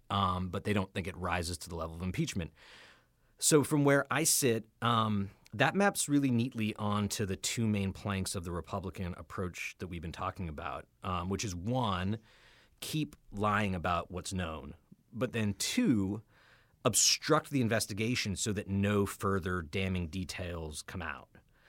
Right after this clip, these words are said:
Um, and from my perspective, that just puts the fact that this week alone several witnesses have defied subpoenas and Republicans have stepped up efforts to retaliate against the whistleblower.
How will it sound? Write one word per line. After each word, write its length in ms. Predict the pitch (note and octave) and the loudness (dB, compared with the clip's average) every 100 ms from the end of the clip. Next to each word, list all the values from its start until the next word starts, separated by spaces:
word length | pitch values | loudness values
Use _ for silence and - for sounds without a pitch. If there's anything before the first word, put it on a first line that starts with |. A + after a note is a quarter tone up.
| - _ _ | -20 _ _
Um, 320 | A2 G#2+ G#2 G#2+ - | 0 2 2 -2 -2
and 360 | A#2+ A#2 A2 - _ | 0 2 0 -4 _
from 220 | - B2+ A2+ | -4 0 2
my 180 | C3 | 2
perspective, 640 | D3+ C#3+ - A#2 - G#2+ F2 | 0 -4 -4 -4 -4 -8 -4
that 180 | A#2 - | -4 -4
just 220 | A2+ - | -8 -6
puts 340 | - G#2+ - | -2 -2 -2
the 80 | - | -8
fact 420 | - A#2 G#2 - | -6 -2 -2 -2
that 120 | G#2+ D#2+ E2+ F2 | -6 -8 -12 -6
this 260 | A2 - | -4 -2
week 280 | G2 G2+ - | -2 -4 -4
alone 380 | F2+ F#2+ F#2 F2+ | -4 -2 0 -2
several 440 | - G2+ F#2 F#2+ | -2 -2 0 -2
witnesses 520 | F2+ E2 F2 - E2+ | -2 -4 -6 -6 -8
have 160 | - E2 | -8 -10
defied 360 | D#2 E2+ F2 E2 | -10 -8 -8 -8
subpoenas 640 | - - F2 E2+ E2 E2+ _ - - - _ _ - | -10 -8 -6 -6 -6 -10 _ -20 -20 -20 _ _ -8
and 320 | F2+ F2 F2 | -6 -4 -6
Republicans 640 | E2+ - F#2 F#2 F#2+ E2+ | -6 -6 -4 -4 -4 -4
have 180 | - D#2+ - | -6 -8 -6
stepped 420 | - - F#2 - | -6 -4 -4 -4
up 180 | G2 - | -8 -6
efforts 460 | G2 F#2 G2 F2+ - | -6 -4 -4 -4 -6
to 140 | - F2+ | -6 -8
retaliate 500 | E2 - G2+ F#2 F2 | -6 -4 -4 -4 -6
against 280 | F#2 F2+ | -6 -6
the 60 | G2 | -6
whistleblower. 600 | F#2 - F2+ F#2 F2 E2 | -4 -4 -4 -6 -4 -6